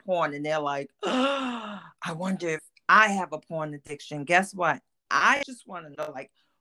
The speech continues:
what's wrong with looking at pornography?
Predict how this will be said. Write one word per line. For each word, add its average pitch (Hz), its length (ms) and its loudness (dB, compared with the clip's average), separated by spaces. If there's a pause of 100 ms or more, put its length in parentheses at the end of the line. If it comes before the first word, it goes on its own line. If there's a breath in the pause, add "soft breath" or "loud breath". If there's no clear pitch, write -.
what's - 480 -4
wrong 240 540 -2
with 185 240 -6
looking 180 400 -4
at 160 200 2
pornography? 208 760 0